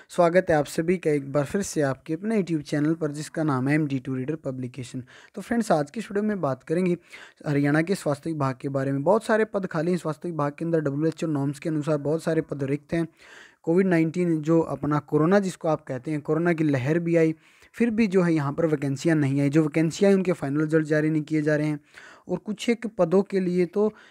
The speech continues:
वैकेंसी ही एडवर्टाइज नहीं की गई, जबकि वो एक मैं कह सकता हूँ फील्ड की रीढ़ की हड्डी के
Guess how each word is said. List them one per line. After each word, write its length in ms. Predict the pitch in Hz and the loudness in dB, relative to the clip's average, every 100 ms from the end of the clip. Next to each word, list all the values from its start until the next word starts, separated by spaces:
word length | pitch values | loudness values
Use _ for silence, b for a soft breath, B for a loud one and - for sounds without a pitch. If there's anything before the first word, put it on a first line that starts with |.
| B 147 | B -8
वैकेंसी 480 | 160 185 190 - 185 | 0 2 2 0 -2
ही 260 | 160 240 | 2 6
एडवर्टाइज 480 | 233 202 202 190 185 | 6 6 0 0 0
नहीं 220 | 180 170 170 | 0 0 -2
की 140 | 175 | -6
गई, 140 | 165 | -8
जबकि 340 | 165 180 175 214 | -4 -2 -2 -2
वो 220 | 196 185 | 2 2
एक 220 | 180 175 | 2 -2
मैं 160 | 175 156 | -2 -4
कह 160 | 160 | -2
सकता 260 | 165 165 190 | -4 -6 -4
हूँ 80 | 180 | -4
फील्ड 280 | - 160 160 | -4 -4 -4
की 140 | 185 | -4
रीढ़ 200 | 170 160 | -2 -2
की 160 | 156 160 | -2 -6
हड्डी 240 | 135 147 | -4 -4
के 200 | 151 151 | -2 -4